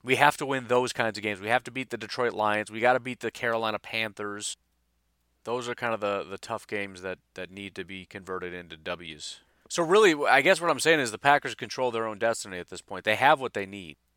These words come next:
Win the games that you should win, and it's automatic playoffs. If you can stay healthy and just win those kind of you know, games that you should win, but it's not guaranteed, like the Lions,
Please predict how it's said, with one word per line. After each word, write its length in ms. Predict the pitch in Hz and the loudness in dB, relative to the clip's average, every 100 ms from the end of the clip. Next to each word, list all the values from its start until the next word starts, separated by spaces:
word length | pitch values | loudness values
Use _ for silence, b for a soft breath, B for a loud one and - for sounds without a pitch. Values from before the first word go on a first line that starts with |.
| _ | _
Win 240 | 113 156 | -2 -2
the 80 | 156 | 0
games 340 | 135 135 131 | 0 0 0
that 120 | 120 110 | -6 -8
you 100 | 117 | -6
should 260 | - 131 | -4 -6
win, 320 | 107 120 110 | -4 -4 -4
and 140 | 98 98 | -6 -10
it's 320 | 85 95 - | -12 -10 -4
automatic 520 | 113 120 110 104 95 | 2 2 4 0 -2
playoffs. 680 | _ 104 87 58 53 - - _ - | _ -8 -6 -6 -10 -16 -20 _ -18
If 140 | 98 | -10
you 120 | 139 | -8
can 120 | 175 | -4
stay 240 | 156 175 151 | -2 4 6
healthy 400 | 139 139 - 113 | 6 4 2 -8
and 80 | 104 | -6
just 160 | 107 | -10
win 380 | 104 123 139 139 | -4 -2 -2 -2
those 220 | 127 120 | -2 -2
kind 280 | - 131 123 | -2 0 2
of 180 | 117 107 b b b - | 0 -2 b b b -10
you 60 | |
know, 160 | 123 110 | -6 -6
games 420 | 104 92 131 127 | -6 0 0 0
that 120 | 120 | -6
you 100 | 110 | -6
should 280 | 101 - 143 | -4 -2 -2
win, 320 | 131 135 139 | 0 -2 -2
but 120 | 120 110 | -2 -4
it's 120 | 123 | 2
not 180 | 127 117 | 0 2
guaranteed, 520 | 123 117 123 123 120 | -2 -4 -6 -8 -6
like 160 | 107 | -6
the 80 | 95 | -4
Lions, 560 | 98 110 113 110 107 | 0 2 2 -2 -8